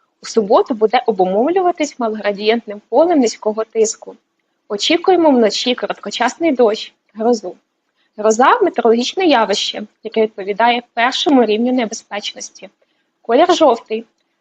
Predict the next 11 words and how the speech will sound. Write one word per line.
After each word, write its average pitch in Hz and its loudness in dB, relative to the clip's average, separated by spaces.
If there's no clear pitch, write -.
Нами 262 2
виписано 240 0
попередження. 202 -4
День 311 4
у 370 2
суботу — 240 -4
місцями 262 0
короткочасний 214 -8
дощ. 208 -6
Температура 214 -6
вночі — 220 0